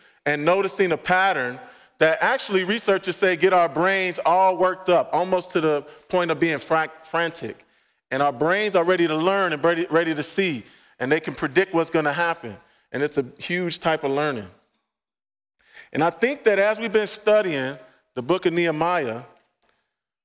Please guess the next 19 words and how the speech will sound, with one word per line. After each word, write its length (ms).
we've 120
been 140
seeing 320
maybe 220
some 320
patterns, 480
but 560
in 160
this, 300
in 160
this 180
sermon 420
alone 540
and 160
in 60
the 200
ones 320
to 100
come, 420